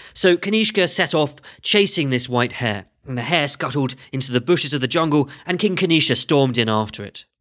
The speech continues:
The hare came out into a clearing, still running as fast as it could, and Kanishka burst into the clearing too. But then he stops.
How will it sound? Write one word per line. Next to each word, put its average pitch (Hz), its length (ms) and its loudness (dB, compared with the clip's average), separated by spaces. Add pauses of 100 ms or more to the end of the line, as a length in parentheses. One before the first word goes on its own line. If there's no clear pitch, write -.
(420)
The 143 100 -6
hare 170 320 -2 (160)
came 202 240 2
out 180 160 2
into 170 160 -2
a 151 40 0
clearing, 185 500 2
still 180 340 0
running 147 320 0
as 120 160 -2
fast 131 300 -2
as 107 80 -4
it 107 100 -10
could, 214 300 2 (260)
and 208 160 -2
Kanishka 202 440 -2 (180)
burst 185 300 2
into 147 140 -6
the 143 80 -2
clearing 135 360 0
too. 202 420 2 (1080)
But - 140 -14
then 170 140 -4
he 175 100 -2
stops. - 680 -6